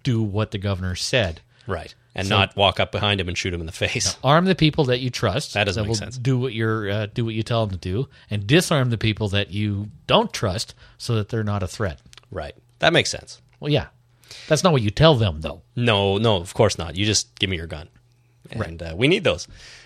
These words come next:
Speaker 2: But the governor walks out and he tells Andrea to, uh, come to the meeting with Rick tomorrow.
Speaker 1: Yeah,
Speaker 2: <laughs> 'Cause
Speaker 1: come
Speaker 2: everything's,
Speaker 1: on.
Speaker 2: everything's gonna be fine. You know, you, we need you there.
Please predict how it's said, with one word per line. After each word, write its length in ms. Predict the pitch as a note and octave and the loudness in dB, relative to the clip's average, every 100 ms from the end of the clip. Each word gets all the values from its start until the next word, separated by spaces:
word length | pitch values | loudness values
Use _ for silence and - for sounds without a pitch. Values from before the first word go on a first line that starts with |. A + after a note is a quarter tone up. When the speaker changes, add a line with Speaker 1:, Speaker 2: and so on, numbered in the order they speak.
| - | -10
Speaker 2:
But 120 | A#2 | -4
the 60 | B2 | 4
governor 300 | E3+ G#3 F3+ | 6 6 2
walks 340 | C#3 D3 - | 2 0 2
out 200 | A#2 F3+ | 2 2
and 100 | - | -2
he 80 | G#2 | -2
tells 260 | - A2+ A2 | 4 4 4
Andrea 380 | A2+ A#2 G#2+ | 2 2 2
to, 460 | G2+ - A#2 G#2+ G#2 | 0 -2 -2 0 2
uh, 100 | G2+ | 2
come 180 | - C3 | 2 0
to 60 | C3 | 0
the 60 | |
meeting 300 | C#3 A3 G3 | 0 2 4
with 160 | G3+ D#4 | 4 0
Rick 140 | F#4 | -4
tomorrow. 440 | - B2 G#2 - - - | 0 2 2 -2 -6 -2
Speaker 1:
Yeah, 140 | C#4+ | 0
Speaker 2:
<laughs> 200 | - - | 2 2
'Cause 160 | - D3 | 2 2
Speaker 1:
come 80 | D#3 | 2
Speaker 2:
everything's, 300 | F3 D4+ D#3+ | 4 4 2
Speaker 1:
on. 60 | - | -2
Speaker 2:
everything's 180 | F3+ G#3+ | 0 2
gonna 100 | A3+ | 2
be 80 | A3 | 0
fine. 500 | - C#4 C#4 A#2 F2 | -2 0 2 0 0
You 80 | G#2 | -2
know, 180 | E3 G3 | -2 -4
you, 140 | F#3 | -6
we 120 | F#3+ | -4
need 200 | A3 G#3+ | -4 -2
you 100 | D#3 | 0
there. 260 | A2 F#2 | 2 0